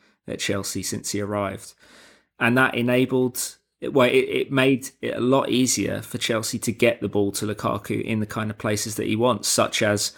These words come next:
one yard out for a tap-in. <laughs> That, that Mason Mount cross was, was perfect. And there was one not long before that, which, which might have resulted in a goal. And I know Lukaku had another one cleared off the line.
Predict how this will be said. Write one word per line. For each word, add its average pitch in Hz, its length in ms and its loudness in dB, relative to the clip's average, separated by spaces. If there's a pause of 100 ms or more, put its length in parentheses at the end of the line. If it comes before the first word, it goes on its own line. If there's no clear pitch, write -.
(200)
one 110 320 2
yard 110 320 4
out 110 220 2
for 110 160 -4
a 104 40 0
tap-in. 107 560 -2 (160)
<laughs> - 640 -4 (640)
That, 123 220 4
that 135 160 4
Mason 131 400 4
Mount 120 260 4
cross 117 300 0
was, 110 220 -4
was 110 200 0
perfect. - 640 2
And 107 80 2
there 110 100 2
was 107 140 2
one 117 380 4 (560)
not 127 200 2
long 113 200 4
before 131 360 2
that, - 240 -2
which, - 220 -10
which 107 220 -2
might 104 160 0
have 95 120 -6
resulted 101 440 -2
in 101 80 -2
a 104 40 -2
goal. 101 220 4
And 104 80 4
I 113 180 4
know 113 120 4
Lukaku 113 360 0
had 104 120 0
another 113 280 0
one 107 220 0
cleared 113 260 2
off 107 160 -4
the - 80 -4
line. 110 460 0